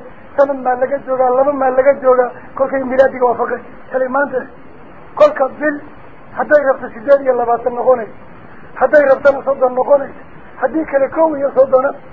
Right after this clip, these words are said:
qooray dhalatay aan la garanayn, mugdi iyo cadday isugu jirta, waxaas bil miya? Bishaan Ilaahay ee soo baxaysa, ee tirsan, ee ilaa waqtigaas jirtay, ee inna ciddata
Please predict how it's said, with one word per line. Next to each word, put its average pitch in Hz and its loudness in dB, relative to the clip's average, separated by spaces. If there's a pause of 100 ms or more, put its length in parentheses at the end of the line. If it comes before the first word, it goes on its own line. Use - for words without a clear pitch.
(280)
qooray 285 6
dhalatay 269 2
aan 277 -2
la 262 2
garanayn, 277 -2 (460)
mugdi 320 -4
iyo 269 -2
cadday 277 -2
isugu 302 -4
jirta, 226 -6 (380)
waxaas 233 0
bil 269 -12
miya? 262 -10 (1040)
Bishaan 285 0
Ilaahay 262 2
ee 247 0
soo 269 4
baxaysa, 247 -2 (480)
ee 330 8 (100)
tirsan, 262 -10 (540)
ee 277 -2
ilaa 269 2
waqtigaas 277 0
jirtay, 254 -8 (560)
ee 523 -2
inna 294 -6
ciddata 262 -4